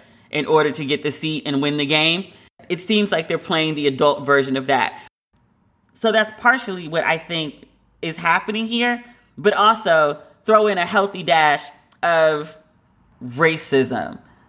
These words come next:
Essentially what she's assuming is that Maria only got the job because she's black, and also she can't fathom that she could be as qualified or,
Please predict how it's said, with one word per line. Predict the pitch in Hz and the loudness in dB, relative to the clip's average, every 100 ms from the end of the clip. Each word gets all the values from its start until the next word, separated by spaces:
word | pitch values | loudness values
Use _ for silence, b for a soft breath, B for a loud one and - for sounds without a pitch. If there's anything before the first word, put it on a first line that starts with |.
| b - | b -8
Essentially | - 196 277 262 214 | -6 -2 -2 -2 -4
what | 170 | -4
she's | 170 170 | -8 -10
assuming | 160 - 196 196 160 139 139 b b b b b | -10 -6 -4 -2 -2 -2 -6 b b b b b
is | - | -2
that | 175 165 | 0 0
Maria | 170 175 190 175 | -2 0 2 2
only | 170 175 170 | 2 -2 -2
got | 160 160 | -2 -2
the | 151 | -6
job | 135 165 170 160 143 123 - _ _ _ - - | 0 4 6 4 2 -2 -18 _ _ _ -20 -16
because | 151 156 190 160 | -12 -4 -2 -2
she's | 170 143 | -8 -10
black, | 127 170 165 139 131 B B _ _ - | -2 4 4 2 -4 B B _ _ -6
and | 180 | 0
also | 196 220 220 185 165 156 - _ _ _ _ _ _ _ _ _ | 2 2 2 0 0 -4 -8 _ _ _ _ _ _ _ _ _
she | - - | -12 -10
can't | 190 226 - | -4 -2 -2
fathom | - 190 196 190 175 | 0 4 4 2 -2
that | 156 | -4
she | - 185 | -6 -8
could | 196 147 | -6 -6
be | 170 160 - | -6 -8 -2
as | 160 165 - | -2 -2 -4
qualified | - 180 180 180 147 143 | 0 2 2 0 0 2
or, | 143 | -2